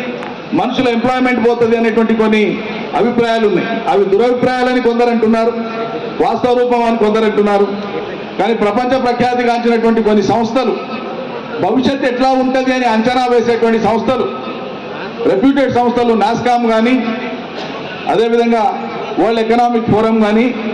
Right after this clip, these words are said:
మెకెన్సీ కానీ, ఇటువంటి సంస్థల వాళ్ళు, వాళ్ళు చెప్పేటువంటిది ఏంటంటే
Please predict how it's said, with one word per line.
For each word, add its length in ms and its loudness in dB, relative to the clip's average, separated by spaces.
మెకెన్సీ 480 2
కానీ, 220 2
ఇటువంటి 300 2
సంస్థల 380 0
వాళ్ళు, 260 2
వాళ్ళు 280 0
చెప్పేటువంటిది 580 2
ఏంటంటే 320 2